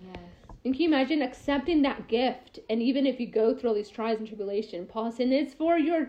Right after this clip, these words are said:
Speaker 2: benefits, for your glory that this happens." And so then he jumps in verse fourteen, because from verse fourteen to the end, then he says, "For this reason." For what reason? For the reason of the mystery that I was called to the Gentiles.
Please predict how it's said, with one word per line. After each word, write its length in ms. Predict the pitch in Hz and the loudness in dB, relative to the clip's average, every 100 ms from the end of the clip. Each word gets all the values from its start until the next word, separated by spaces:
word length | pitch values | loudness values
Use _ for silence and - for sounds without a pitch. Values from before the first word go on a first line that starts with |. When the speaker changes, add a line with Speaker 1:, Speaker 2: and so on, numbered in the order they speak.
| - | 0
Speaker 2:
benefits, 600 | 285 339 359 - 269 262 | 2 2 0 2 0 2
for 220 | 285 302 | 0 2
your 140 | 269 247 | 2 -2
glory 600 | 233 247 269 339 320 247 | -2 2 2 2 2 2
that 180 | 233 | 0
this 200 | 240 233 | 0 -2
happens." 840 | - - 208 285 302 190 139 - - _ - - _ - - _ - - - | -4 -10 -6 -6 -4 -8 -8 -12 -20 _ -20 -20 _ -20 -20 _ -20 -12 -2
And 180 | 262 254 | 0 4
so 240 | 320 381 | 4 4
then 160 | 359 - | 2 2
he 140 | 277 | 2
jumps 320 | 277 262 254 | 2 2 2
in 140 | 262 240 | 0 0
verse 200 | 233 240 | 0 0
fourteen, 480 | 254 226 - 269 240 | 0 0 0 0 0
because 420 | 262 262 220 - | -4 -2 -2 -2
from 260 | 247 240 | -2 0
verse 260 | 240 320 320 | 2 2 0
fourteen 520 | 320 302 - 277 269 | 0 0 0 0 0
to 120 | 262 220 | -2 -12
the 200 | - - 202 | -12 -10 -4
end, 600 | 220 277 208 165 170 - - _ _ - | -2 0 -2 -6 -12 -18 -20 _ _ -4
then 180 | 233 220 | -2 -2
he 200 | 247 233 | -4 0
says, 280 | 254 240 | 0 0
"For 300 | - 269 294 | 0 4 6
this 240 | 294 277 233 | 6 0 0
reason." 420 | 254 247 208 196 | -2 -2 -4 -6
For 160 | 233 214 | -2 2
what 240 | 226 196 | 2 0
reason? 320 | 180 151 151 | -4 -6 -10
For 100 | 185 | -8
the 100 | 208 | -4
reason 460 | 214 220 226 214 196 | 0 0 0 -4 -6
of 140 | 202 180 | -10 -6
the 100 | 190 | -4
mystery 600 | 208 233 - 254 254 254 | -4 -6 -2 0 0 0
that 120 | 220 | -2
I 80 | 180 | -2
was 140 | 175 | -6
called 380 | - 214 208 202 | -12 -4 -4 -4
to 80 | 165 | -8
the 80 | 170 | -6
Gentiles. 880 | 208 254 277 294 339 359 381 - | -2 0 0 -2 -2 -2 -4 -10